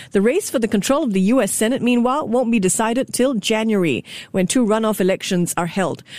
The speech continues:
Republicans are favored in those races. It would give them control of the chamber, leading to at least two years of a split government. So, Ryan, it's still early days, but do we have a sense of how markets are reacting?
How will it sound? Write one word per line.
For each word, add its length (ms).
Republicans 520
are 60
favored 360
in 240
those 260
races. 600
It 60
would 180
give 140
them 160
control 380
of 80
the 80
chamber, 720
leading 260
to 140
at 80
least 260
two 140
years 340
of 180
a 140
split 640
government. 480
So, 160
Ryan, 320
it's 120
still 240
early 240
days, 360
but 180
do 80
we 140
have 160
a 20
sense 380
of 80
how 180
markets 460
are 100
reacting? 540